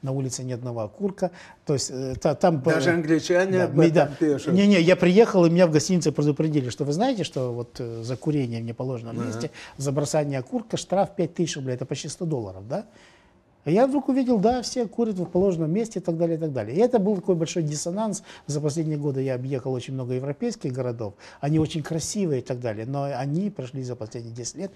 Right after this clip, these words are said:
Speaker 1: я могу бы сравнивать, вот тот период, когда
Speaker 2: Упадок
Speaker 1: десять лет в
Speaker 2: чувствуется.
Speaker 1: упадок, знаете почему?
Speaker 2: Коммунального
Speaker 1: Я, я,
Speaker 2: хозяйства.
Speaker 1: мне один <laughs> россиянин очень здорово так пошутил по этому поводу. Они не могут найти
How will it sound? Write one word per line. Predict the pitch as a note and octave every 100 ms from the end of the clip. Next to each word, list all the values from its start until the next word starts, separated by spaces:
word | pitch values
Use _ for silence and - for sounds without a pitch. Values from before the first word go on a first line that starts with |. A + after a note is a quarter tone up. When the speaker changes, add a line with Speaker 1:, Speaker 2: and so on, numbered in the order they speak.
| - -
Speaker 1:
я | B2+
могу | C3 B2+
бы | B2
сравнивать, | - C3+ A2+ G#2 G2+
вот | A2+
тот | - A#2+
период, | C3+ B2
когда | - C3 A#2
Speaker 2:
Упадок | G#2 -
Speaker 1:
десять | E3
лет | -
в | D3
Speaker 2:
чувствуется. | C3+ - - D#3+ -
Speaker 1:
упадок, | G3 G#3 G#3
знаете | - D#3 G#3+ D#3+
почему? | C#3+ - C3
Speaker 2:
Коммунального | E3 F3 E3+ F3+ F3+ E3+ E3
Speaker 1:
Я, |
я, | E3+
Speaker 2:
хозяйства. | D#3+ F3 F#3+ G3 D#3 D#3
Speaker 1:
мне | D3+ E3 F#3+ G#3
один | - F3+ D3+ D#3 D#3 C3
<laughs> | G#2+
россиянин | C#3+ - D#3+ G3 F#3+ C#3+
очень | F3+ F3 D#3+
здорово | C#3+ E3+ D#3 D3+ - -
так | D3 -
пошутил | D#3+ - D#3+ E3
по | C#3
этому | C3 C3+ A#2+
поводу. | C3+ A2+ G#2+ - - - -
Они | F#3+ A#3 C#4
не | B3
могут | A3+ A#3 G#3 G3+
найти | F#3+ F#3 - G3+ G3 F#3